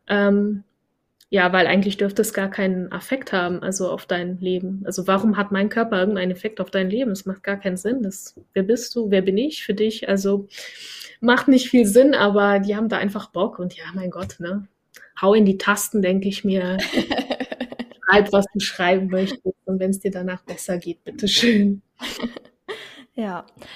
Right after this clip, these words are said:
Speaker 2: ähm, finde ich, dass du auf jeden Fall einen sehr guten Ansatz hast, das Ganze, ja,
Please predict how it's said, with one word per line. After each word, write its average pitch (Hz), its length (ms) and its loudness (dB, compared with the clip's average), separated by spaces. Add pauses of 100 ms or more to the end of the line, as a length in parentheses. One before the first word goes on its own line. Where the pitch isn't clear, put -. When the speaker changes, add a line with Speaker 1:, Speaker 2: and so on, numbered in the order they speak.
(200)
Speaker 2:
ähm, 196 340 2
finde 240 260 2
ich, 240 80 -8
dass - 180 -10
du 226 100 -4
auf 214 120 -6
jeden 202 160 -4
Fall 220 120 -8
einen 202 120 -4
sehr 196 160 -4
guten 202 420 -8 (140)
Ansatz 202 400 -2
hast, 190 240 -4
das 190 160 -10
Ganze, 190 560 -6
ja, 180 180 -6